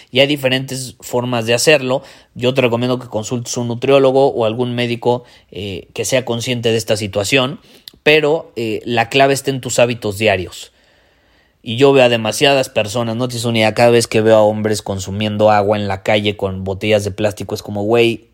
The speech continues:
¿sabes lo que estás haciendo? ¿Sabes lo que estás haciéndole a tu cuerpo? ¿Tienes una idea? Porque yo estuve ahí hasta que no me dijo mi doctor, "Estás pendejo, ¿qué estás haciendo?". No fue que empecé a sustituir. Entonces, ah,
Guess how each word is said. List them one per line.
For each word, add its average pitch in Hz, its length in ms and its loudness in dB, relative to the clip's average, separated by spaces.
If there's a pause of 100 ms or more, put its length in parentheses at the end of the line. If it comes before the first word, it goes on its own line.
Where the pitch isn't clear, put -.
(120)
¿sabes 131 420 0
lo 113 140 -2
que - 60 -12
estás 113 260 -2
haciendo? 107 580 -4 (560)
¿Sabes 165 540 2
lo 143 140 2
que 139 60 -6
estás 143 220 2
haciéndole 131 460 0
a 110 80 0
tu 101 140 -8
cuerpo? 117 400 2
¿Tienes 151 320 -4
una 139 160 0
idea? 117 420 2
Porque 123 260 0
yo 160 140 6
estuve 196 420 6
ahí 127 300 2
hasta 127 260 0
que 117 120 -8
no 135 80 -6
me 147 100 -6
dijo 151 180 -4
mi 143 120 -6
doctor, 120 320 -2
"Estás 147 260 -4
pendejo, 120 640 -4
¿qué - 60 -10
estás 123 240 -4
haciendo?". 110 500 0 (460)
No 151 160 2
fue 170 160 4
que 160 80 4
empecé 135 280 2
a 196 60 6
sustituir. 131 500 0
Entonces, 131 360 0
ah, 135 200 2